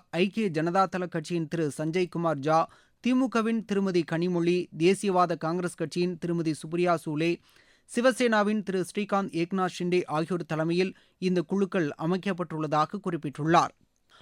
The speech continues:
ஐநா பாதுகாப்பு குழு மற்றும் நட்புணர்வு நாடுகளுக்கு இந்த குழுக்கள் பயணம் மேற்கொள்ள உள்ளதாகவும் திரு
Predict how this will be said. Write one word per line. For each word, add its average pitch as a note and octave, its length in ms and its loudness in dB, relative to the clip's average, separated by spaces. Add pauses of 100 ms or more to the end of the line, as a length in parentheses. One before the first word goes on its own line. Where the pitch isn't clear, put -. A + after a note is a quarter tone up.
(100)
ஐநா B3+ 320 10
பாதுகாப்பு A3 600 4
குழு G#3+ 220 2
மற்றும் G3+ 340 0
நட்புணர்வு G3 560 2
நாடுகளுக்கு F3+ 580 0
இந்த E3+ 180 2
குழுக்கள் F#3 460 -2
பயணம் F3 340 2
மேற்கொள்ள E3 360 -2
உள்ளதாகவும் D#3+ 600 0
திரு F3 200 -4